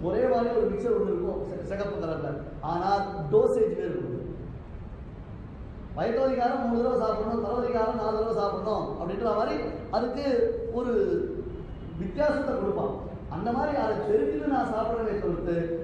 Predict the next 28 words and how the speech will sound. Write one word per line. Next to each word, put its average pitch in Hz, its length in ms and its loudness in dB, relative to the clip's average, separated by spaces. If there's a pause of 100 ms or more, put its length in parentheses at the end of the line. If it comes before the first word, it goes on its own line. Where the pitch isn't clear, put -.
அதை 170 180 0
கிடைச்சுடுத்துன்றதுனால 254 880 0
ஒரே 233 180 4
பாட்டில் 226 300 4
அப்படியே 214 200 2
காலி 214 160 4
பண்ண 196 160 0
முடியுமா? 165 280 0 (1080)
பத்து 196 220 0
நாளைக்கு 254 300 0
சாப்பிட 233 260 4
வேண்டிய 220 220 2
மருந்து 226 260 2
அப்படியே 214 280 2
சாப்பிடலாமா? 170 500 -2
அந்த 175 280 -4
மாதிரி 202 280 0
தான் 226 180 0
கீதையினுடைய 202 640 -2
உண்மை 226 260 0
பொருளை 214 340 2
நாம் 196 240 2
உணராமல், 175 460 -2 (380)
நாம 156 280 -2
இஷ்டத்துக்கு 247 760 -2
யார் 214 280 2
யாரோ 220 260 2
என்னென்னமோ 202 480 0